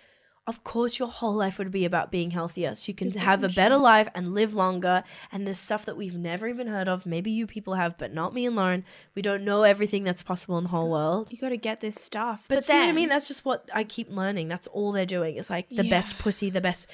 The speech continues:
Speaker 1: insides, the best hair, the best blah, blah, blah, blah.
Speaker 2: I wonder, 'cause then I looked up those vitamin infusions, and I think, like,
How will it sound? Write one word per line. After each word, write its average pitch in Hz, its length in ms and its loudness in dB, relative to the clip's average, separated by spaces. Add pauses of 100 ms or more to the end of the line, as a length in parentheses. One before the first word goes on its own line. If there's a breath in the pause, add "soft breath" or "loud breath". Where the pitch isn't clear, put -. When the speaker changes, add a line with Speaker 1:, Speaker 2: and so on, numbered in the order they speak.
(360 loud breath)
Speaker 1:
insides, 208 540 2
the 185 60 -6
best 175 180 -2
hair, 202 320 -2
the 202 100 -6
best 196 160 0
blah, 226 180 2
blah, 226 140 0
blah, 214 80 4
blah. 196 160 2 (560)
Speaker 2:
I 262 100 2
wonder, 302 560 2 (100)
'cause 277 140 -4
then 302 140 2
I 330 80 6
looked 311 280 -2
up 233 220 0
those 226 220 -2
vitamin 190 420 0
infusions, 185 1000 -8 (500)
and 175 560 -4 (520)
I 226 120 -6
think, 226 280 -8
like, 202 500 -8